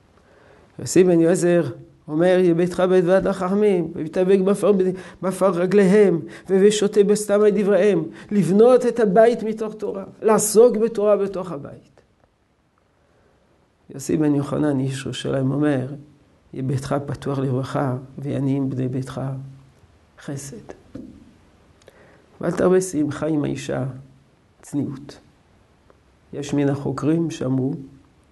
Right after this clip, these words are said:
שמה שנאמר בשתי המשניות האלה זה אנטיתזה לתרבות של המתייוונים,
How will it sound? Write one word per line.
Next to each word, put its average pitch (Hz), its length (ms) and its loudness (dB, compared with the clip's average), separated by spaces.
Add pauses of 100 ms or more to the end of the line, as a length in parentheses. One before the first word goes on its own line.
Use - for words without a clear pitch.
(420)
שמה 135 320 -4
שנאמר 135 580 -2
בשתי 131 340 -8
המשניות 135 580 -6
האלה 131 280 -6 (500)
זה 139 260 -4
אנטיתזה 143 800 -2 (1200)
לתרבות 135 1700 -6 (260)
של 147 220 -4
המתייוונים, 151 720 -2